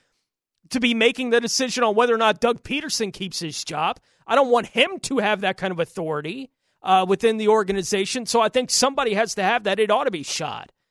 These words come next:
right? That decides who's gonna be the coach, who isn't.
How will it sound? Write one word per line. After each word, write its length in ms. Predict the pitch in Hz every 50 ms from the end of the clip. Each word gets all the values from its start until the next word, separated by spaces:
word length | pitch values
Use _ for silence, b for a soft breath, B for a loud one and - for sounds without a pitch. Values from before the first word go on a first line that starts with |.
| _ _ _ _
right? 280 | - 151 180 185 226 -
That 120 | - 214 208
decides 600 | 185 208 - - 220 214 208 196 190 - - - _ _ _ _ -
who's 200 | - 247 240 -
gonna 160 | - 226 214
be 100 | 196 214
the 80 | 185 175
coach, 300 | - - 208 196 - -
who 140 | 214 226 254
isn't. 320 | 269 - 175 170 165 _